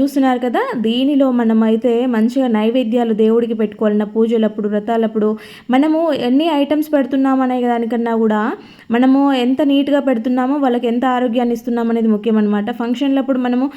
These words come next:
పేపర్ ప్లేట్లను కొనుక్కొచ్చి దాంట్లో అన్ని వేడి ఐటమ్స్ వేసి పెడతాము, అది వాళ్ళకి హెల్త్కి ఎంత పాడవుతుంది, మనము ప్లాస్టిక్ని ఇంకా ఎంత ప్రేరేపిస్తున్నాం అనేది ఒక్కసారి దృష్టిలో పెట్టుకొని అందరూ కూడా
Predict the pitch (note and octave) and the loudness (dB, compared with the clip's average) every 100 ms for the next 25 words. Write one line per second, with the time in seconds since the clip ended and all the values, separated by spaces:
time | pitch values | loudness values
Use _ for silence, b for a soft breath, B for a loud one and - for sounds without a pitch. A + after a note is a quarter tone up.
0 | B B - A#3+ C#4 B3+ C#4 B3+ B3+ A#3+ | B B 0 2 2 2 2 2 0 0
1 | A#3+ A#3+ B3 C4 A#3 A#3 A#3+ A#3 A#3 B3 | 0 -2 0 0 0 2 2 2 0 2
2 | A#3 A#3 A#3+ A3+ A3 A#3 A#3+ A3 A3+ A#3 | 2 4 4 2 0 -2 0 0 0 -2
3 | G#3+ G#3+ A3+ G#3+ A#3 A3+ A3 A3 A3 A#3 | -2 0 0 2 2 2 2 0 -2 -2
4 | A3+ A#3+ C#4 B3+ A3 B3 - A#3 A#3 A3+ | 0 0 -2 0 0 0 0 0 0 0
5 | A3+ G#3+ A3+ A#3+ B B - A3+ A#3+ B3+ | -2 -2 -2 -4 B B -2 0 2 2
6 | A#3+ A#3 A#3 B3 C#4 C4+ B3 A3+ B3+ A3+ | 0 0 0 0 -2 -2 0 2 2 2
7 | A3+ A#3+ C#4 C4+ B3+ B3 B3+ B3 A#3+ A#3+ | 0 0 0 0 0 2 0 -2 -4 -4
8 | A#3 A3 A3 A3 B3 G#4+ B B A3+ A3 | 0 0 2 0 0 -2 B B -6 -2
9 | C#4 C#4+ C4+ C#4 G#3+ A#3 A3+ C#4 A#3 A#3+ | 0 2 2 0 0 -4 0 0 0 -4
10 | - B3 C#4+ G#4 B B A3 A#3+ C4+ C#4 | -2 -2 -2 -4 B B -2 2 4 4
11 | B3 A#3+ | 2 2